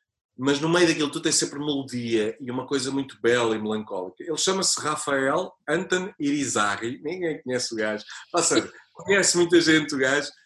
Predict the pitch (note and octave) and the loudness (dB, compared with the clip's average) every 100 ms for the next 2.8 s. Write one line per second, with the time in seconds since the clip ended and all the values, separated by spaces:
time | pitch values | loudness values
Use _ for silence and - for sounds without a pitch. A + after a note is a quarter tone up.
0 | _ C#3 C#3 E3 E3 D#3 C#3 - D3 C#3+ | _ -4 2 6 8 6 4 2 2 2
1 | - D3+ - D3 C#3+ D#3+ D#3+ C3 C3+ C3 | 2 0 0 0 0 2 2 0 -2 -4
2 | - - A#2+ A2 A2+ B2 D3 | -4 -4 -4 0 0 0 -4